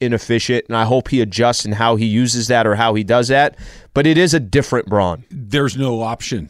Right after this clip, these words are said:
Speaker 2: right? He, he has to be. The, the guy that you're talking about from the, the Warriors-Cavs finals matchups that they had over and over and over again,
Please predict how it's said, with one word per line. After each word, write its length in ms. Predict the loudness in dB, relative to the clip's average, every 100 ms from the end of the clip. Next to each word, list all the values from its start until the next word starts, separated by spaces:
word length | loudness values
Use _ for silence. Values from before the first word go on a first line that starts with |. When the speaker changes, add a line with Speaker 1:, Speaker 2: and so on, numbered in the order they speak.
| _
Speaker 2:
right? 300 | -6 -6 -4
He, 240 | -4 -4 -6
he 300 | -8 -6 -6
has 340 | -4 -8 -8
to 100 | -10
be. 300 | -14 -16 -16
The, 200 | -6 -6
the 160 | -4 -6
guy 340 | -2 -2 -2
that 220 | -4 -6
you're 120 | -6 -8
talking 400 | -6 -6 -6 -8
about 340 | -6 -8 -10
from 340 | -8 -6 -6
the, 140 | -8 -10
the 180 | -10 -12
Warriors-Cavs 960 | -8 -6 -4 -8 -10 -6 -6 -6 -10 -12
finals 400 | -10 -10 -12 -12
matchups 420 | -14 -12 -12 -10
that 120 | -10
they 100 | -8
had 180 | -8 -8
over 220 | -8 -8
and 80 | -8
over 200 | -10 -10
and 60 | -10
over 180 | -10 -12
again, 180 | -14